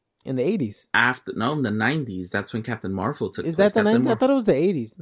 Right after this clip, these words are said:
Speaker 2: No, early nineties, bro.
Speaker 1: Oh, okay, okay, that makes sense. That
Speaker 2: Yeah,
Speaker 1: makes sense.
Speaker 2: it
Speaker 1: Okay.
Speaker 2: took place in the early nineties. 'Cause remember, she's an adult now. So
Speaker 1: Mm-hmm.
Speaker 2: if, if it was in the eighties, she would have been, like, forty.
Speaker 1: And real quick,
Speaker 2: She's,
Speaker 1: I
Speaker 2: like,
Speaker 1: love the
Speaker 2: early
Speaker 1: fact that they,
Speaker 2: thirties.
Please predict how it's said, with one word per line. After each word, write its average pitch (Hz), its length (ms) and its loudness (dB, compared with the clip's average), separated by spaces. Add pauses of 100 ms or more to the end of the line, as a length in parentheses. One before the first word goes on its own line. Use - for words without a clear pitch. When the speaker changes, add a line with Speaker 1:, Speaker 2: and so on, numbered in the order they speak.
Speaker 2:
No, 156 340 0
early 160 300 0
nineties, 131 480 -4
bro. 104 260 -6 (760)
Speaker 1:
Oh, 190 720 -6
okay, 113 160 -10
okay, 110 200 -8
that 123 80 -4
makes 123 200 -6
sense. 98 280 -12
That 123 120 -6
Speaker 2:
Yeah, 127 80 2
Speaker 1:
makes 143 100 2
sense. 143 80 2
Speaker 2:
it 147 160 0
Speaker 1:
Okay. - 220 -6
Speaker 2:
took - 80 -8
place 131 260 0
in 127 120 0
the 117 120 -2
early 131 300 0
nineties. 123 640 -2 (100)
'Cause 139 220 2
remember, 139 340 0
she's 131 360 0
an 110 100 2
adult 113 460 0
now. 87 280 -8 (240)
So - 320 2
Speaker 1:
Mm-hmm. 185 180 -2
Speaker 2:
if, 113 260 0
if - 200 0
it 131 60 6
was 147 240 2
in 117 80 0
the 120 180 -2
eighties, 131 380 0
she 143 140 -2
would 143 100 0
have 143 60 2
been, 143 140 0
like, 113 180 0
forty. 165 440 0
Speaker 1:
And 196 180 4 (200)
real 165 240 2
quick, 180 240 8
Speaker 2:
She's, 156 300 -2
Speaker 1:
I 170 100 10
Speaker 2:
like, 165 60 10
Speaker 1:
love 175 180 8
the 208 60 6
Speaker 2:
early 139 120 4
Speaker 1:
fact 202 220 8
that 185 80 4
they, 175 100 2
Speaker 2:
thirties. - 240 -10